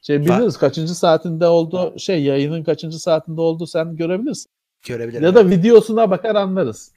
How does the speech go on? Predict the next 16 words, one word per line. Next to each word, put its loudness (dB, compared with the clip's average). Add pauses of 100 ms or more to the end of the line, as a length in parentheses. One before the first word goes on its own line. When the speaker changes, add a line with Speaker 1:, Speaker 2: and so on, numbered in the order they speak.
Speaker 1:
Sonra -2
Speaker 2:
Hı -2
hı. -6
Speaker 1:
videosundan -6
anlarız. -8 (680)
Bir 2
öncekinde 0
de -4
aynı -4
şey -2
oldu, -4
bakalım. -4 (300)
Eğer -2
aynı -2
dakikada -6
oluyorsa -4